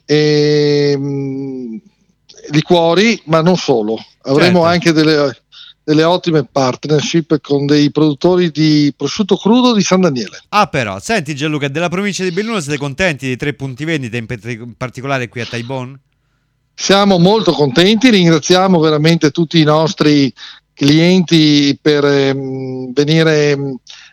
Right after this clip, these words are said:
Speaker 1: ad assaporare i nostri, eh, i nostri vini e le nostre birre. Ci scusiamo se a volte non siamo così perfetti, ma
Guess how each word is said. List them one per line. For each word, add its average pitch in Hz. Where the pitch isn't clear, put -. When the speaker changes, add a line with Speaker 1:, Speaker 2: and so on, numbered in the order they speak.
Speaker 1:
ad 143
assaporare 160
i 160
nostri, 156
eh, 143
i -
nostri 151
vini 226
e 233
le 185
nostre 170
birre. 120
Ci -
scusiamo 196
se 180
a 175
volte 165
non 175
siamo 196
così 170
perfetti, 190
ma 170